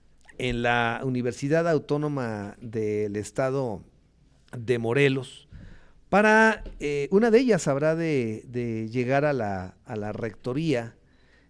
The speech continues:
y esto, bueno, pues es, eh, algo sumamente interesante.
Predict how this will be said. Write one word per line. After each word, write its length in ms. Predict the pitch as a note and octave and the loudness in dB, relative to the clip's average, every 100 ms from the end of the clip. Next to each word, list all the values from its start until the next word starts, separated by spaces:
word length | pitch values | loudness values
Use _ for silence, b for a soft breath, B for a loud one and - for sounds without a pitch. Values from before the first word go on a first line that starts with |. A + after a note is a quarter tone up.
| _ | _
y 140 | D#3+ | 4
esto, 220 | G#3 - F#3+ | 4 6 2
bueno, 280 | G#3+ G#3+ | 4 2
pues 280 | F3+ C#3+ - | 2 0 2
es, 240 | F3+ - F#3+ | -4 0 0
eh, 420 | D#3+ B2 A2+ A2+ | 2 0 -2 -4
algo 300 | C#3 D#3 E3 | -4 -4 -6
sumamente 560 | - E3+ D#3 D#3+ D3 D3 | -4 -4 -2 -4 -6 -6
interesante. 920 | B2+ A2 G#2 - G2+ F#2 - - | -6 -6 -8 -8 -10 -12 -16 -20